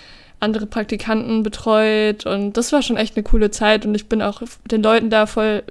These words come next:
dankbar für das, was ich alles machen konnte, weil das Coole, glaub ich, echt war, dass ich halt, ähm, so viel Verantwortung bekommen hab, aber es war natürlich auch gleichzeitig viel Arbeit und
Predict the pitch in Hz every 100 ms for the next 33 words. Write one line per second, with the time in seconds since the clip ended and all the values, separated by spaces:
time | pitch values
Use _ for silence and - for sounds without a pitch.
0 | - 208 233 226 220 214 214 - 214 208
1 | 208 208 214 214 214 - 214 233 233 254
2 | 240 226 240 214 208 208 214 - - -
3 | - - - 240 226 214 208 220 - 214
4 | - 214 220 208 202 - 208 208 202 -
5 | 202 202 202 202 - 233 226 208 - 247
6 | 247 240 233 226 - 220 220 214 - -
7 | - - - - 208 214 214 214 208 -
8 | 208 214 220 208 202 - - 202 208 214
9 | 208 - 202 - 220 233 233 - - -
10 | - - - - 214 208